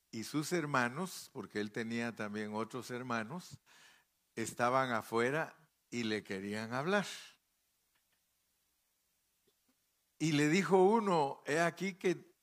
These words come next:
he aquí tu madre y tus hermanos están afuera y te quieren hablar".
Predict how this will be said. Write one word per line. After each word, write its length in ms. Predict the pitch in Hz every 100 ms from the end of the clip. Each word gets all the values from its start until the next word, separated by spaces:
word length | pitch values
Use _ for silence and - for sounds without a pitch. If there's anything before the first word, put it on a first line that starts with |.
| -
he 120 | 165
aquí 260 | 180 185
tu 220 | 196 - 160
madre 460 | 151 165 208 202
y 100 | 170
tus 280 | 147 135 -
hermanos 500 | 127 120 139 180 165
están 360 | 143 - 139 147
afuera 720 | 127 - 135 151 196 190 - _
y 140 | - 131
te 220 | 117 113
quieren 420 | 117 117 117 110
hablar". 460 | 110 123 190 202